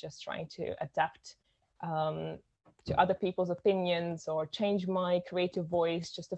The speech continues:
fit in more. And then ever since I've been in this relationship, it just feels like I've been able to be so free and so fully myself and so inspired. And, and yeah, and, and I haven't ever done this much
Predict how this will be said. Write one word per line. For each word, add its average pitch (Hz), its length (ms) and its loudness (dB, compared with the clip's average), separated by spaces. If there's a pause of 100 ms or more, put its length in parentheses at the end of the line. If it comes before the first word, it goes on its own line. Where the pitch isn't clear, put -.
fit 185 200 0
in 175 220 0
more. 170 340 -2 (560)
And 156 240 -6
then 160 520 0
ever 160 180 -2
since 156 360 -6
I've 156 140 2
been 160 140 0
in 160 100 -2
this 156 160 -6
relationship, 160 640 -2
it 151 80 -6
just - 180 -12
feels 156 240 -2
like 160 180 -2
I've 156 160 -10
been 160 200 -2
able 156 220 -4
to - 140 -20 (340)
be 156 140 -4
so - 300 -6 (100)
free 175 460 2
and 156 260 -4
so 160 560 -2 (600)
fully 180 320 6
myself 175 840 2
and 165 220 -2
so 160 200 2
inspired. 160 800 0
And, - 300 -8 (500)
and 165 220 2
yeah, 175 140 8
and, 156 100 0
and 160 200 2
I 156 80 4
haven't 160 600 2
ever 160 440 4 (300)
done 156 240 6
this 151 200 -2
much 156 280 -6